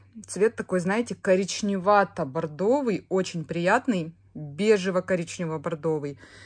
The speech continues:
Красивый оттенок. На Wildberries такие продаются.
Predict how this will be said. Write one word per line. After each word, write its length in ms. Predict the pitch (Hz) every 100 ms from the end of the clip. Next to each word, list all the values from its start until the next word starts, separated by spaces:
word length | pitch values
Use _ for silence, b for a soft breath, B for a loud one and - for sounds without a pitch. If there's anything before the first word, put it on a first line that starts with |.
| B B
Красивый 600 | - 208 - - 202 175
оттенок. 580 | 156 - 240 302 185 - -
На 80 | 190
Wildberries 480 | 196 190 170 170
такие 260 | - - 175
продаются. 760 | 170 175 175 214 285 226 185